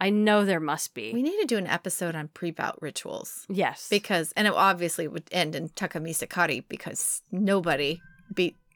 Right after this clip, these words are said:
Speaker 2: oh, do you hear our cat?
Speaker 1: Oh, that was our cat.
Speaker 2: Our cat.
Speaker 1: Okay. <laughs> Midori Fuji versus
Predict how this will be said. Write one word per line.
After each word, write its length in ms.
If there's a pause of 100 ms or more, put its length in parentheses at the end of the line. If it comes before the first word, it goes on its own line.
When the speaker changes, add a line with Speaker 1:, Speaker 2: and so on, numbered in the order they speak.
(340)
Speaker 2:
oh, 100
do 80
you 60
hear 160
our 80
cat? 480
Speaker 1:
Oh, 160 (140)
that 100
was 100
our 60
cat. 240 (280)
Speaker 2:
Our 80
cat. 400 (880)
Speaker 1:
Okay. 480 (200)
<laughs> 180
Midori 480
Fuji 640
versus 640